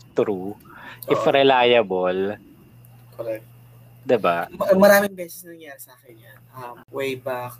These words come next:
Speaker 2: hindi pa ako masyado on sa ano eh, sa, ayun yung mag-, mag-fact check talaga.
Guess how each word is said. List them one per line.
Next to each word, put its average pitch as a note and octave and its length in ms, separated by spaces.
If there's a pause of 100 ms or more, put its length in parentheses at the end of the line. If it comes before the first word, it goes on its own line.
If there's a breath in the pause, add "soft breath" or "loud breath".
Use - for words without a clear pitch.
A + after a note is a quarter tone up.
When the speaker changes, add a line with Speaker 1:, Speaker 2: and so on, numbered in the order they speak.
Speaker 2:
hindi F3 160
pa F3 160
ako F3 80
masyado E3+ 240
on D3+ 160
sa C#3 240
ano C#3 80
eh, B2+ 240
sa, A#2+ 480 (400)
ayun D#3 300
yung C3 100
mag-, B2+ 380
mag-fact A#2+ 340
check A2+ 240
talaga. A2 320